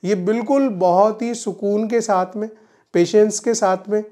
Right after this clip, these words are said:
सीखने वाले चैप्टर्स हैं। इनको कभी भी जो है जल्दीबाजी में तो सीखा ही नहीं जा सकता, इसके लिए बहुत समय देना पड़ता है, ठीक है।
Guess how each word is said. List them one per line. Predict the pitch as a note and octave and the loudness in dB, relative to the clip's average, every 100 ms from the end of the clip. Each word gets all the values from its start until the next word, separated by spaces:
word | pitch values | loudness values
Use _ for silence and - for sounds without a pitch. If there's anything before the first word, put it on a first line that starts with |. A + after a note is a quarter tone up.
| - | -16
सीखने | - F#3 G3 A3 | -6 -6 0 2
वाले | G3+ G3 | 2 0
चैप्टर्स | G3 E3+ E3 G3+ G3 | 0 -4 -4 -4 -2
हैं। | G#3 G#3 - _ | -4 -6 -20 _
इनको | F3+ F3+ A3 A3 - | -2 0 0 -2 -2
कभी | E3 D#3+ A#3 | -4 -2 -2
भी | A3+ B3 B3+ - - | -2 -2 -4 -12 -4
जो | F#3 | 0
है | G3 | 2
जल्दीबाजी | F3 E3+ F3+ G3+ F#3 F3+ | 2 0 0 0 0 0
में | G3 G#3 | -2 -2
तो | A3 | -4
सीखा | G#3+ F3+ - F#3+ | -4 -6 0 2
ही | F#3+ A3+ | 2 2
नहीं | G#3 F3+ | 2 2
जा | C#3+ | -2
सकता, | C3+ - B2 - _ _ _ _ _ _ | -4 -12 -18 -20 _ _ _ _ _ _
इसके | F3 E3+ A3 | -4 -2 0
लिए | G#3+ G#3+ D#3+ | 2 2 2
बहुत | D#3 A3+ A3+ | 0 0 0
समय | G3+ G#3+ | 2 2
देना | F#3 E3+ | 2 0
पड़ता | D3+ D3 C#3+ | -2 -6 -12
है, | D#3+ | -8
ठीक | G3+ A3 | -2 0
है। | A#3 | 0